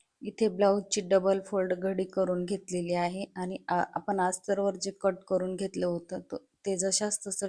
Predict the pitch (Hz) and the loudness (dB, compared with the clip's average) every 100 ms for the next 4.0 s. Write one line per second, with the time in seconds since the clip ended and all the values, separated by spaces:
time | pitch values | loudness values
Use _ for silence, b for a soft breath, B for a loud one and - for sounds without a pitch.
0 | 185 185 180 180 185 180 175 - 165 165 | -6 -4 -2 -4 -4 -6 -4 -4 -4 -6
1 | 180 254 - B B B B B _ _ | -6 -8 -10 B B B B B _ _
2 | _ _ _ _ - 180 185 220 214 190 | _ _ _ _ -8 -4 -4 0 4 2
3 | 185 190 180 185 196 202 165 160 - | 2 0 2 0 0 2 2 0 -4